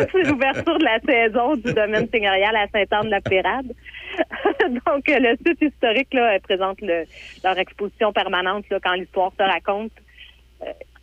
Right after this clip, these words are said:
qui parle de l'histoire, là, euh, entre autres, de Madeleine de Verchères, puis de Elizabeth Hill, puis du, de l'ancien premier ministre Honoré Mercier. Donc, euh, euh,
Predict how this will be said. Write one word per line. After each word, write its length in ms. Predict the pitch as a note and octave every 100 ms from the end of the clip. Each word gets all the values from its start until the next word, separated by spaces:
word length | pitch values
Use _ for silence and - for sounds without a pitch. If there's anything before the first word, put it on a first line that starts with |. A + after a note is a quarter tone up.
| _ -
qui 100 | -
parle 220 | F3+ F3+
de 80 | F3+
l'histoire, 500 | F3+ E3 - F3 E3+
là, 100 | F#3
euh, 280 | F3+ E3 D3 - F3+
entre 240 | F#3 -
autres, 140 | F#3+ F#3
de 100 | F#3
Madeleine 360 | F3 F#3 F#3
de 60 | F3+
Verchères, 600 | D3+ - - F#3+ F3+ F3 -
puis 80 | -
de 100 | F3+
Elizabeth 520 | F3+ F3 F3 F3 E3+ -
Hill, 280 | F3+ F3+ F3+ F3
puis 140 | - F3
du, 200 | D#3+ E3
de 220 | D#3+ D3+ -
l'ancien 320 | F3 E3+ E3+ F#3
premier 580 | - F3+ F3 E3+ E3 E3+ -
ministre 400 | F#3 F3+ F#3+ F#3+ -
Honoré 280 | F3 E3+
Mercier. 460 | F#3 E3+ - - C4
Donc, 220 | A3+ F3
euh, 80 | F3+ D3+ - - - - -
euh, 160 | C#3+